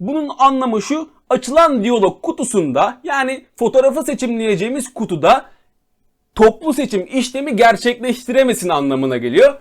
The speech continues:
Çünkü benim bir tane görsel seçimlemem gerekiyor. Profil resmini oluşturabilmek için. Eğer ki birden fazla seçimleme olursa da hatalı bir işlem olarak kabul edilecek. Daha doğrusu ona imkan vermeyecek. Ben buna false dediğimden dolayı öyle bir şey yapma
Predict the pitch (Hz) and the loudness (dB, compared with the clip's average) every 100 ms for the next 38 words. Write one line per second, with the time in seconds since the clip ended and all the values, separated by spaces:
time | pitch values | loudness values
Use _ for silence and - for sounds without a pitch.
0 | _ - 294 262 277 277 _ 147 247 294 | _ -4 -2 -2 -4 -10 _ -4 -2 -2
1 | 277 320 262 208 175 170 156 175 156 151 | -2 0 2 2 2 0 0 -2 -2 -6
2 | 160 147 143 139 143 139 135 233 285 285 | -6 -6 -4 -4 -2 -2 -2 -4 -4 -6
3 | _ _ 277 269 180 180 247 233 202 262 | _ _ -2 0 0 -4 -4 -4 -6 -4
4 | 254 226 - 247 226 220 208 - 277 302 | -4 -4 0 0 0 0 -2 -2 -6 -8
5 | _ - 320 285 - 208 277 269 302 240 | _ -2 0 2 0 -4 -2 0 0 0
6 | 220 170 160 247 262 208 151 226 254 208 | -2 -2 -6 -6 -4 -4 -2 0 0 -2
7 | 151 165 285 - _ - 269 262 190 160 | -2 0 0 -4 _ -2 0 4 2 2
8 | 147 - 196 - 160 160 143 120 - 175 | -4 -4 -8 -2 -4 0 0 0 0 2
9 | 196 190 190 240 247 165 208 208 190 180 | 2 0 -2 -2 -2 4 4 6 2 0
10 | 277 - 202 254 202 170 233 233 214 165 | -6 0 0 0 -4 -6 0 0 4 2
11 | 127 120 110 160 175 180 170 214 220 190 | 2 -6 -4 0 0 0 -2 0 -2 -2
12 | 156 143 131 127 143 262 - - 214 175 | -6 -4 -4 -4 -4 -6 -4 2 4 4
13 | 165 285 185 165 160 - 214 269 - | 0 -6 2 2 2 -2 0 0 -2